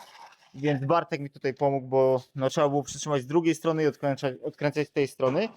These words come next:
No i teraz mamy instrukcję do tego, gdzie,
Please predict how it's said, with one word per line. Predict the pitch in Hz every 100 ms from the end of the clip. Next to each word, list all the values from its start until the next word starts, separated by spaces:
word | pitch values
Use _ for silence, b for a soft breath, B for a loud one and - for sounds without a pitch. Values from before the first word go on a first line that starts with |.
| B B B
No | 156 202
i |
teraz | 196 185 156
mamy | 170 170 175 170 - _ _ _ _ -
instrukcję | 151 - 180 - - 143
do | 139
tego, | 139 131 165
gdzie, | 135 117 147 123 135 190